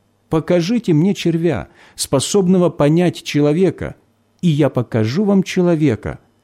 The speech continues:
способного понять триединого Бога». Теперь я могу сказать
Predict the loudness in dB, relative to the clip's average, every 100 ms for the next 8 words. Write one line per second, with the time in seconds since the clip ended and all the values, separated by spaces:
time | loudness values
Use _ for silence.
0 | _ -12 -4 -4 0 0 2 2 0 0
1 | 0 2 0 -2 -10 _ _ _ _ _
2 | 0 0 2 0 2 2 2 0 -2 -2
3 | -2 -6 -12 _ _ _ _ _ _ _
4 | _ _ _ _ _ _ _ _ _ _
5 | _ _ _ _ _ _ -4 -2 0 2
6 | 2 2 2 2 0 -2 -2 -2 -2 0
7 | -2 -4 -14